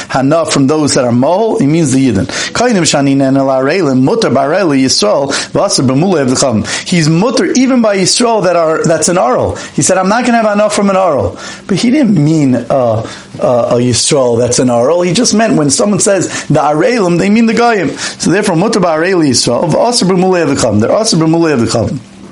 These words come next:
And they're mu-, they're also, uh, even on Eved Chavim that have a bris milah. Kainim Shani Nena Lamulin. If someone says, "I'm, uh, making a neder that I won't have enough from those that are mulin, from those that have a bris milah,"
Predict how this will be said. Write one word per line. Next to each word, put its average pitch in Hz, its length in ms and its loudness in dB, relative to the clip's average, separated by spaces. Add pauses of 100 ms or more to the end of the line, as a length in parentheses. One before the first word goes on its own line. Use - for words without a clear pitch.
(1160)
And 135 140 0
they're 139 100 0
mu-, 160 300 0
they're 151 160 0
also, 220 440 0
uh, 165 160 0
even 233 240 2
on 185 120 0
Eved 190 300 0
Chavim 196 260 2
that 165 120 0
have 175 120 0
a 190 60 0
bris 185 220 -2
milah. 202 300 2 (260)
Kainim 220 320 0
Shani 151 400 0
Nena 170 240 0
Lamulin. 139 920 0
If 127 80 -2
someone 185 300 0
says, 160 200 0
"I'm, 143 140 2
uh, 143 200 0
making 156 280 0
a 143 180 0
neder 156 540 2
that 135 240 0
I 127 120 0
won't 165 260 2
have 151 160 0
enough 147 420 0
from 131 180 0
those 151 280 0
that 147 100 0
are 131 140 0
mulin, 135 520 0
from - 380 -4
those 170 200 0
that 156 100 0
have 143 140 0
a 135 60 -2
bris 117 260 0
milah," 120 340 0